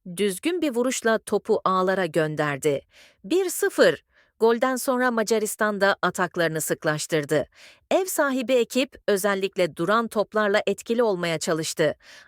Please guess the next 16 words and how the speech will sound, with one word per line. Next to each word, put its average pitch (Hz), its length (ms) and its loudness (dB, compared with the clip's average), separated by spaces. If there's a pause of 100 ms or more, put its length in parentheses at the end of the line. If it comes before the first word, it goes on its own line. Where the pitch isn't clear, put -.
Ancak 202 420 0
Türkiye'nin 233 580 -2
savunma 196 560 -2
hattı 196 400 0 (100)
oldukça 180 600 -2
sağlamdı. 151 640 -2 (480)
İlk 359 300 -2
yarı 240 240 2
boyunca 202 600 0
rakibine 214 500 -2 (120)
net 302 240 -4
fırsatlar 233 640 -2
vermeyen 214 540 0 (140)
A 277 220 0
milli 185 340 -2
takım 233 460 0